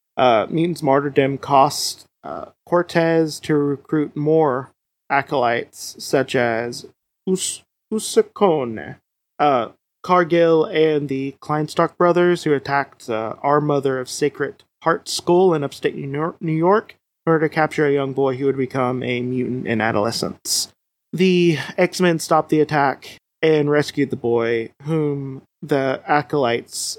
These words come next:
had discarded upon realizing he had Down syndrome. Uh, you know, they really suck.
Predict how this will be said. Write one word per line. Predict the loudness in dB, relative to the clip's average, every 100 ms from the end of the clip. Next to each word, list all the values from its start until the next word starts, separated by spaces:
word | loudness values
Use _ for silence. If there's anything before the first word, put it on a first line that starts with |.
| -8
had | -4 -2
discarded | -4 -6 -4 -4 -6 -8 -10 _ _ _ -4
upon | 2 2 2 0
realizing | 2 2 2 -4 -4 -4
he | -2
had | -2 0
Down | 0 -2
syndrome. | -4 -6 -4 -4 -6 -12 _ _ _ -8
Uh, | -8 -4
you | 0
know, | 2 2 2 0 -4 -14 -20 _ -2
they | 0
really | 2 2 2
suck. | -2 -4 -4 -4 -8 -18